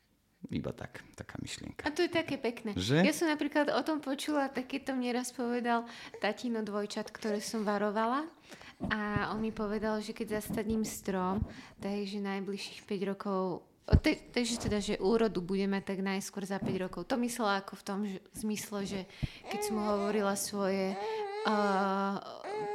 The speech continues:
Speaker 2: plány biznisové,
Speaker 1: Mhm,
Speaker 2: že čo
Speaker 1: čiže
Speaker 2: mám v pláne,
Speaker 1: taký
Speaker 2: a on mi tak
Speaker 1: motivačný, čo
Speaker 2: hej, on mi
Speaker 1: povedal?
Speaker 2: povedal, že nemám sa toho zľaknúť, že on, že prvá úroda príde tak za päť rokov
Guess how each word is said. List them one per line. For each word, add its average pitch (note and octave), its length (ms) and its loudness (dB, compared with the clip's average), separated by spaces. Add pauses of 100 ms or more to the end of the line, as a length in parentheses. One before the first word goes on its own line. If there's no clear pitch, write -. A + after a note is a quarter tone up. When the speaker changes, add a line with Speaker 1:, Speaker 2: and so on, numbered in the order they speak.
Speaker 2:
plány G#3 680 6 (300)
biznisové, G#3 760 0
Speaker 1:
Mhm, A#2 240 6
Speaker 2:
že D3 60 8
čo - 80 -2
Speaker 1:
čiže B2+ 160 4
Speaker 2:
mám C3 100 4
v - 100 -12
pláne, G3+ 280 2
Speaker 1:
taký A3 80 2
Speaker 2:
a D4+ 80 6
on - 0 -
mi - 0 -
tak A#3+ 160 8
Speaker 1:
motivačný, B2 400 4 (400)
čo - 80 -8
Speaker 2:
hej, A#3+ 80 0
on G#3+ 80 8
mi A#3+ 80 8
Speaker 1:
povedal? A#3+ 80 2
Speaker 2:
povedal, C#4+ 320 6
že C#4 120 0
nemám C#4+ 280 2
sa C4+ 120 -6
toho B3+ 220 0
zľaknúť, A3 640 0
že D4+ 160 -2
on, A#3 140 0 (240)
že G#3+ 200 -4 (380)
prvá B3+ 280 2
úroda A#3 360 2
príde A3 440 0
tak G3+ 240 4
za F#3+ 240 8
päť G3 260 6
rokov F3+ 480 6